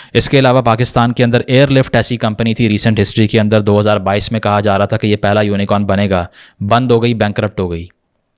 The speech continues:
उसकी वजह यह है कि लोकल मार्केट में रेगुलेशन इतनी ज़्यादा है,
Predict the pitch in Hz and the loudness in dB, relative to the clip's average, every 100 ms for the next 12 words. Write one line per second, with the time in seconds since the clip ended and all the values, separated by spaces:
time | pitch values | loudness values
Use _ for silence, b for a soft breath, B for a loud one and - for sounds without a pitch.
0 | - 101 131 117 120 123 120 131 123 123 | -4 -2 0 2 2 0 2 0 2 0
1 | 110 110 131 113 107 117 113 113 110 107 | 2 2 0 0 0 -2 -4 -2 0 0
2 | 107 104 - 113 95 131 156 117 104 110 | 0 0 0 -2 -2 0 0 0 0 0
3 | 98 92 92 | 0 -4 -8